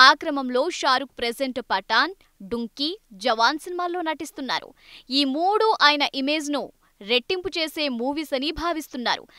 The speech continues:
వీటిని ముగ్గురు క్రేజీ డైరెక్టర్స్ తెరకెక్కిస్తుండటంతో అందరిలోనూ ఆసక్తి మొదలైంది. షారుఖ్ ప్రెజెంట్ నటిస్తున్న మూడిట్లోనూ రిలీజ్ కు రెడీ అయిన మూవీ పఠాన్. దీనికి క్రేజీ యాక్షన్ డైరెక్టర్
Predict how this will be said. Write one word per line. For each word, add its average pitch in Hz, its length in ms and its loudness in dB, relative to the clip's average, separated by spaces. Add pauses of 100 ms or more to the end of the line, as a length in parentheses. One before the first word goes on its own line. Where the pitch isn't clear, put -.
(160)
వీటిని 285 360 0 (160)
ముగ్గురు 254 300 -4 (100)
క్రేజీ 285 360 -2
డైరెక్టర్స్ 302 640 2
తెరకెక్కిస్తుండటంతో 302 880 -6 (240)
అందరిలోనూ 277 540 -4 (240)
ఆసక్తి 359 360 -6
మొదలైంది. 202 480 -4 (240)
షారుఖ్ 427 400 10
ప్రెజెంట్ 339 380 -2
నటిస్తున్న 302 440 -2 (120)
మూడిట్లోనూ 285 560 -2 (100)
రిలీజ్ 254 320 -6
కు 262 140 -8
రెడీ 240 240 -4
అయిన 233 140 -6 (120)
మూవీ 233 240 -6 (100)
పఠాన్. 208 480 -2 (280)
దీనికి 277 320 -2 (180)
క్రేజీ 339 380 0 (160)
యాక్షన్ 311 380 0
డైరెక్టర్ 285 400 0